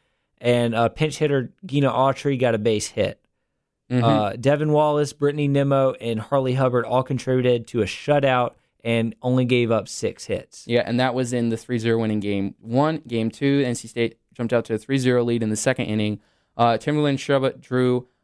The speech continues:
Speaker 2: a two out, two out walk. Madeline Curtis followed with a single, and then a pair of Elon throwing errors with, with Brittany Nimmo at bat allowed all three players to score. And the, the pac had five runs on four hits and three errors in the third inning.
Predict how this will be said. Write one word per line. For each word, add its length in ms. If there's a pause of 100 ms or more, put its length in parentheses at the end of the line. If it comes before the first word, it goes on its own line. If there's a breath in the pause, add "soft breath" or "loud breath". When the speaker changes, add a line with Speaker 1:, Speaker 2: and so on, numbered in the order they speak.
(140 soft breath)
Speaker 2:
a 220
two 300
out, 220 (100)
two 380
out 220
walk. 440 (100)
Madeline 320
Curtis 360
followed 320
with 160
a 40
single, 440
and 120
then 80
a 40
pair 140
of 80
Elon 280
throwing 320
errors 500
with, 180 (180)
with 240
Brittany 260
Nimmo 300
at 140
bat 200
allowed 400
all 160
three 220
players 400
to 100
score. 540 (400)
And 240
the, 160 (100)
the 80
pac 280
had 180
five 320
runs 300
on 120
four 240
hits 220
and 100
three 160
errors 240
in 80
the 100
third 320
inning. 280